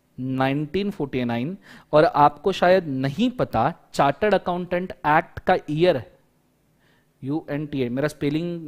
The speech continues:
मिस्टेक है, स्पेलिंग अपने बहुत जबरदस्त होते हैं, एडबल सी ओ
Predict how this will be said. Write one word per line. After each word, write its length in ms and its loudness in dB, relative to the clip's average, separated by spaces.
मिस्टेक 340 -2
है, 80 2
स्पेलिंग 340 -2
अपने 180 -2
बहुत 220 0
जबरदस्त 360 0
होते 140 -6
हैं, 100 -10
एडबल 300 -2
सी 200 -10
ओ 300 -6